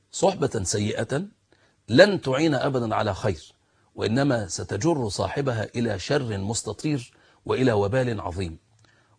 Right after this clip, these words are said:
والأمثلة كثيرة جدًا في حياة الناس قديما وحديثا، وغالبا ما أو دائما ما نذكر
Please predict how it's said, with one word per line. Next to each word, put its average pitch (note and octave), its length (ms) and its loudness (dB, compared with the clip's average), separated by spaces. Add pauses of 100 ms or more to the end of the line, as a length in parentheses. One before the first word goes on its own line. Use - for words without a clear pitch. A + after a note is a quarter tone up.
والأمثلة F3 840 4
كثيرة D#3 760 0
جدًا A#2 440 0 (340)
في D#3 220 2
حياة C#3 320 4
الناس A#2 380 -2
قديما B2+ 420 0
وحديثا، G#2+ 600 0 (420)
وغالبا C#3+ 460 8
ما D#3 340 4
أو A#2+ 300 0
دائما C#3+ 360 2
ما A#2 320 0
نذكر B2 600 2